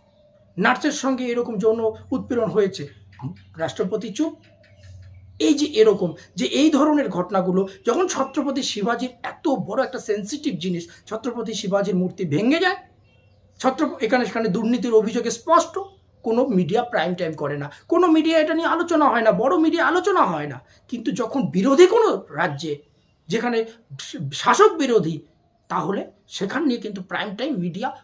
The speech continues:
উঠে পড়ে লাগে। তাহলে এভাবে প্রশ্নগুলো করা হয় না কেন? এখানে কিন্তু প্রশ্নটা স্পষ্ট যে এই ছত্রপতি শিবাজি, যেখানে মহারাষ্ট্রের আরাধ্য দেবতা মানা হয়, আমি, আমি আপনাদেরকে একটা চিত্র দেখাবো। উনিশশো সাতান্ন সাল, উনিশশো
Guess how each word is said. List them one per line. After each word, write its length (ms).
উঠে 300
পড়ে 220
লাগে। 180
তাহলে 280
এভাবে 180
প্রশ্নগুলো 480
করা 220
হয় 180
না 100
কেন? 140
এখানে 280
কিন্তু 160
প্রশ্নটা 380
স্পষ্ট 400
যে 120
এই 100
ছত্রপতি 560
শিবাজি, 280
যেখানে 260
মহারাষ্ট্রের 500
আরাধ্য 360
দেবতা 420
মানা 220
হয়, 140
আমি, 140
আমি 160
আপনাদেরকে 360
একটা 180
চিত্র 200
দেখাবো। 280
উনিশশো 420
সাতান্ন 340
সাল, 140
উনিশশো 400